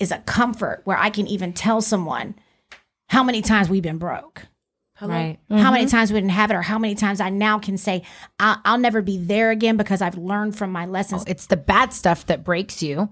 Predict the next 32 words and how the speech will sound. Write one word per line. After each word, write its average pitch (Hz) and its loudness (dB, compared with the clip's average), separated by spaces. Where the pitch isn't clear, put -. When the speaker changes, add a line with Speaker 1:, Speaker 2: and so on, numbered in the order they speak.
Speaker 2:
Yeah. 185 -2
Speaker 4:
but 208 4
it 202 6
also 202 4
is 185 2
the 180 2
things 165 0
that 156 0
build 170 4
you 156 -2
back 143 -4
up. - -2
So, 151 0
Speaker 2:
Ash, 180 -6
what 180 -10
do 180 -6
you 180 -8
think? 170 -12
Speaker 3:
Yeah, 208 6
that's, 208 0
uh, 196 2
that's 220 2
what 262 4
I 208 6
was 196 2
gonna 190 2
say. 190 2
And 185 2
I 185 2
think 214 0
sometimes 220 2
men 190 2